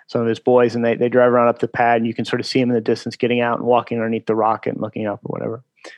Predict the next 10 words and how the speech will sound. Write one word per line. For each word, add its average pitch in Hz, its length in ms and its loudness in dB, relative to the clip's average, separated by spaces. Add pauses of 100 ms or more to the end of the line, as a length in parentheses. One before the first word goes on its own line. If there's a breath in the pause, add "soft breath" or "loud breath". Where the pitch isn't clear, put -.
(340 loud breath)
Um, 113 480 0 (260 loud breath)
and 127 120 4
then, 131 260 4
and 123 100 0
then 120 300 0
he 123 120 -2
sort 127 200 0
of 120 80 -4 (140)
comes 131 260 -2
back 127 320 2